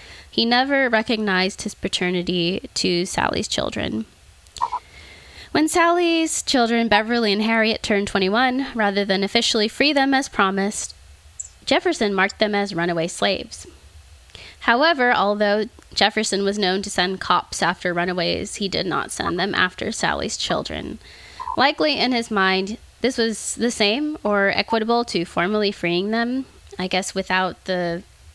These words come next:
the shame of freeing slaves. A lot of question marks there. Anyway, both of them were white passing, and they chose to live in white society after being informally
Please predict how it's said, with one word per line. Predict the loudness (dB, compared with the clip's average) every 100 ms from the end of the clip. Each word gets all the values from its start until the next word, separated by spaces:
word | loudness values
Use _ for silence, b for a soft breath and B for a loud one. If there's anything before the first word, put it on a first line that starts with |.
| -20 -20 -20 -20 -18
the | -6 -4
shame | -2 -2 0 0 0 -2 -4
of | -6 -10 -20 -4 0 0 0 -4 -4
freeing | -14 -8 -4 0 0 0 -2 -4 -6 -10 -20 -20 -20 -20 -20 -16
slaves. | -10 -6 -4 -6 -8 -14 -20 -20 -20 B B B -6 -6 B B B -20 -20 -10 -4
A |
lot | -2
of | -2
question | -2 0 0 0
marks | -2 -2
there. | 0 0 0 -2 -6
Anyway, | -4 0 0
both | 2 2 2
of |
them | 0 2
were | 2
white | 2 0
passing, | 2 2 2 -2 -2
and | 0
they | -2
chose | -2 0 2 0 0
to | 2
live | 2 2
in | 0
white | -2 -2
society | 0 2 4 4 2
after | 0 -2 -2
being | -2 0
informally | -2 -2 -2 -2 -2